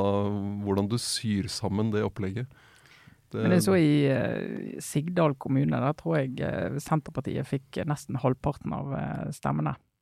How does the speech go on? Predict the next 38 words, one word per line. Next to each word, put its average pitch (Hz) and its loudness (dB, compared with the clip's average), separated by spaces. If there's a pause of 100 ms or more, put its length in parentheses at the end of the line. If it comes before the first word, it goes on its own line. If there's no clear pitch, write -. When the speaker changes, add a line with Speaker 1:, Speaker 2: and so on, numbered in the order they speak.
(420)
Speaker 2:
Eh, 123 -2
sjekket, 135 -8
for - 0
jeg 135 2
har 127 -2
hytte - -2
i 131 -2
den 131 -4
kommunen, 117 -4
nemlig. 143 4 (760)
Eh, 165 8
og 196 8
der 226 10
bor 214 8
det 202 8
jo 180 8
masse 180 4 (400)
grunneiere 160 6
blant 139 4
annet, 143 4
sant, 240 6
som 233 0
har 208 4
lyst 202 0
til 170 2
å 151 6
utvikle, 156 -2 (100)
og 151 2
kommunen 165 0
og 151 2
alt 143 -2
det 147 2
der. 135 2
Og 175 2
der 214 8
ligger 175 6
også - 0
Trillemarka 165 2